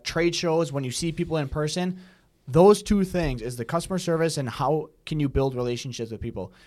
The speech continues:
When you start to get spammy and salesy and pushing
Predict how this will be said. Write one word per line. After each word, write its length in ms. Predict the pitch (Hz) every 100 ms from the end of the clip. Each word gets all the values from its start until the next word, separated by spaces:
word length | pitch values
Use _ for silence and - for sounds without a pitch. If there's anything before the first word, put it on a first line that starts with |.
| _
When 100 | 131
you 60 | 131
start 220 | - 185
to 60 | 196
get 120 | 185
spammy 680 | - - 151 156 175 170 175 -
and 100 | 131
salesy 680 | - 156 165 165 160 165 160 - _
and 180 | 131 127 -
pushing 500 | - 190 196 185 165